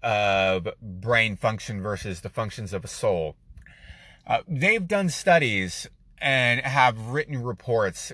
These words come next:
about many people that have had traumatic brain injuries. Uh, one noted was a steel worker back in, uh, uh, the railroad days, you know, when they were building railroads across the country and they used to use explosives to drive spikes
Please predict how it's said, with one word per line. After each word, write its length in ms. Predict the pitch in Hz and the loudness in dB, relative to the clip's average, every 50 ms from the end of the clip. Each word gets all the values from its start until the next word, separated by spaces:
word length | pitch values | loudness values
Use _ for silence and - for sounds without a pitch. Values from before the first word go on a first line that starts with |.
| - - | -10 -6
about 380 | - 117 98 98 110 110 - - | -6 -4 0 4 4 4 4 2
many 260 | 107 113 110 107 95 | -4 -4 -2 -4 -6
people 440 | - - 117 107 98 - 98 95 90 | -4 -6 -6 -6 -4 -2 -2 -2 0
that 280 | 98 98 95 95 - | 2 2 2 2 0
have 340 | - 101 101 113 98 95 87 | -2 -4 0 2 2 2 2
had 600 | - - 120 117 107 104 101 95 92 87 82 85 - - - - - - - - | -2 -2 0 2 4 6 6 4 4 2 -2 -10 -14 -18 -20 -20 -20 -20 -20 -12
traumatic 600 | - - - 135 120 120 120 120 117 113 113 - _ _ - - | -10 -6 -4 -2 2 6 8 8 8 6 4 0 _ _ -20 -16
brain 440 | - 127 104 113 117 120 117 117 110 | -12 -12 -8 -2 0 0 2 2 0
injuries. 880 | 101 98 95 87 101 92 85 82 82 87 87 - - - - - - - - - - - - - - - - - - - | -4 -4 -6 -6 -8 -8 -8 -8 -10 -12 -14 -14 -16 -18 -18 -18 -20 -20 -20 -20 -20 -20 -20 -20 -20 -20 -20 -20 -10 -2
Uh, 520 | - 117 110 107 110 107 107 107 107 110 | 2 4 6 6 6 6 6 6 4 2
one 1080 | 113 117 110 113 110 107 113 113 113 117 127 135 135 135 131 131 127 127 123 120 123 | 2 -2 -4 -8 -8 -8 -8 -8 -6 0 4 6 8 8 6 4 2 -2 -2 -2 0
noted 340 | 123 123 123 127 131 135 139 | 2 2 2 4 4 2 2
was 380 | 135 123 113 113 110 107 101 101 | 0 0 4 4 4 4 4 0
a 60 | 104 | -8
steel 420 | - - - - 165 160 143 127 | -10 -8 -4 -2 0 2 2 2
worker 560 | 104 104 101 95 90 - - 95 87 85 85 82 | 2 2 0 0 0 -2 -4 -2 -2 -2 -4 -6
back 580 | 85 - 113 107 107 107 104 107 - - - - | -2 0 2 2 4 4 2 2 0 -4 -10 -6
in, 920 | - 120 113 107 107 104 104 101 101 98 98 98 95 95 98 98 95 95 | -4 -2 0 0 2 2 2 2 2 2 2 2 0 0 -2 -4 -2 -2
uh, 280 | 95 92 92 92 92 101 | 0 2 2 2 2 2
uh, 120 | 98 107 98 | 2 0 0
the 80 | 101 110 | -2 -4
railroad 720 | 101 107 139 151 151 135 123 113 110 101 98 98 92 87 | 0 4 6 6 8 6 6 4 4 4 4 2 0 -2
days, 600 | 87 101 92 90 87 85 85 82 80 76 87 - | -2 0 0 2 2 0 -2 -2 -6 -8 -10 -10
you 120 | 113 101 95 | -8 -6 -4
know, 100 | 98 101 | -4 -2
when 200 | 107 110 107 107 | -2 -2 -2 0
they 140 | 107 104 | 0 0
were 520 | 104 101 98 101 101 101 101 98 95 95 92 | 0 0 -2 -2 -2 0 0 2 2 0 -2
building 400 | 92 87 123 120 113 113 110 107 | -2 -2 -2 -2 -2 -2 -4 0
railroads 760 | 104 117 123 120 117 113 104 101 98 90 87 87 82 - 101 | 4 6 6 6 6 4 4 2 2 2 2 0 -2 -6 -12
across 380 | 90 - - 117 107 104 - | -10 0 2 2 2 2 0
the 80 | - 95 | -8 -12
country 640 | - - 123 117 101 - - 104 87 85 82 82 - | -4 -2 -2 -2 -2 -4 -4 -2 -2 -2 -2 -2 0
and 240 | - 104 98 104 104 | 0 0 0 0 0
they 100 | 101 101 | -2 -2
used 300 | 104 107 110 101 - - | -2 -2 -6 -8 -8 -6
to 80 | 110 | -6
use 240 | 101 104 107 101 87 | -4 -4 -4 -6 -6
explosives 580 | 98 - - - 117 110 104 - 110 92 - - | -8 -12 -6 -2 0 0 0 -2 -6 -10 -10 -8
to 120 | - 107 | -8 -8
drive 360 | 87 87 104 101 98 92 87 | -6 -2 2 2 2 2 2
spikes 520 | - - - - 123 117 104 95 - - | -2 -10 -2 2 2 4 2 2 -2 -12